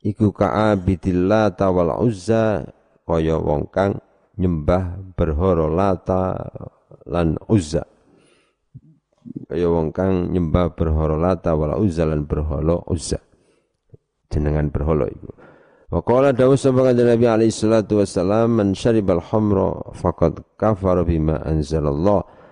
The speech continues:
Man utawi sapane wong iku syariba ngombe sapa man al-khamra ing arak, faqad kafara mungko temen-temen ngufuri sapa man.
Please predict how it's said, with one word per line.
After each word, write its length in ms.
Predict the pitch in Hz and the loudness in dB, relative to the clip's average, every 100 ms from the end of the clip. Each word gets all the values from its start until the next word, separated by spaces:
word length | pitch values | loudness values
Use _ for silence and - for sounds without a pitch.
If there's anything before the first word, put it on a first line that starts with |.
| _ - | _ -6
Man 160 | 101 101 | -2 0
utawi 400 | 101 92 92 95 | 0 2 2 2
sapane 480 | 95 85 90 92 90 | 0 0 0 2 2
wong 320 | 92 95 85 | 2 2 0
iku 160 | 90 | -2
syariba 480 | 95 92 90 85 85 | -2 0 0 0 0
ngombe 320 | 90 85 82 | 2 2 0
sapa 320 | 90 92 80 85 | 0 -2 0 0
man 240 | 87 60 | 0 -2
al-khamra 560 | 73 85 87 82 82 - | -4 -2 0 0 0 -2
ing 160 | 85 | -2
arak, 320 | 80 80 - - | -2 -2 -4 -6
faqad 400 | - - 82 78 | -6 -2 -2 -2
kafara 480 | - 87 - 87 90 87 | -2 -2 0 0 2 0
mungko 320 | 85 85 87 | 0 0 -2
temen-temen 800 | 85 85 85 85 82 87 85 - - - | 0 0 0 0 0 0 -2 -4 -8 -10
ngufuri 720 | 98 101 95 110 101 101 92 | -2 0 0 0 2 2 0
sapa 240 | 90 85 82 | -2 0 0
man. 240 | 90 87 | 2 0